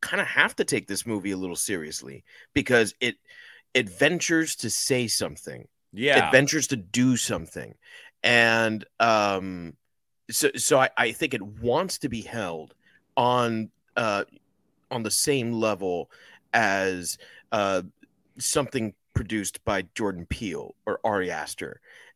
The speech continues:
Speaker 1: And the difference is that those guys know how to write the fuck out of a script.
Speaker 2: Right.
Speaker 1: And, and that's what this didn't have. So what I, I know that we'll get to it, but,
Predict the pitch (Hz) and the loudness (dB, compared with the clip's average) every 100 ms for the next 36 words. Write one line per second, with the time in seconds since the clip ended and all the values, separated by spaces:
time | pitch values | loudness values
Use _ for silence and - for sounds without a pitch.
0 | - 113 101 98 98 92 - _ _ _ | 0 2 2 2 -2 -6 -10 _ _ _
1 | _ _ _ _ - 110 85 127 - 113 | _ _ _ _ -10 -8 0 0 0 -4
2 | 98 107 95 90 104 101 - 101 101 92 | -4 -4 -6 -4 -2 -2 0 -2 -2 -8
3 | 82 85 85 82 - - - 90 80 76 | -6 -10 -8 -10 -12 -12 -4 -4 -4 -10
4 | 71 - - 78 - - 90 104 101 78 | -10 -10 -8 -12 -12 -14 -2 2 2 0
5 | - - - - - 123 113 107 104 - | -8 -20 -20 -20 -2 4 6 4 2 0
6 | 110 95 117 - 123 117 - - - - | 0 4 4 4 -2 0 -2 -4 -10 -2
7 | 127 117 95 - _ - 80 64 60 _ | 0 0 -8 -12 _ -12 -10 -10 -14 _
8 | - - - 156 110 131 160 120 - 160 | -20 -16 6 8 10 12 10 8 6 6
9 | - 151 165 180 156 131 131 123 - 117 | 8 8 10 8 6 4 6 4 2 -4
10 | 92 - 104 123 107 | -4 -6 -4 2 2